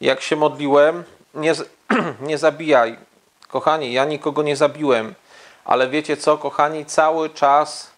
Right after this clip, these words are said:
cały czas Duch Święty pokazywał mi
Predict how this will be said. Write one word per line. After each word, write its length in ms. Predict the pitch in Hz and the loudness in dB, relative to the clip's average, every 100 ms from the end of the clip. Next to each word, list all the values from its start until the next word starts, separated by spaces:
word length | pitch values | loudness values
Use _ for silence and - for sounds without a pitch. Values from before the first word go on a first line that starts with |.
| _ _ _ | _ _ _
cały 720 | - 131 139 160 165 160 160 | -2 2 4 6 4 2 -2
czas 640 | 156 135 131 143 139 - - _ _ _ - | -2 2 4 4 0 -10 -18 _ _ _ -12
Duch 340 | 117 151 151 | -2 0 0
Święty 540 | - - 139 147 143 139 | -8 -2 -2 -2 -4 -4
pokazywał 640 | - - 123 135 135 131 | -2 -2 -4 -2 0 0
mi 260 | 131 135 | 0 -6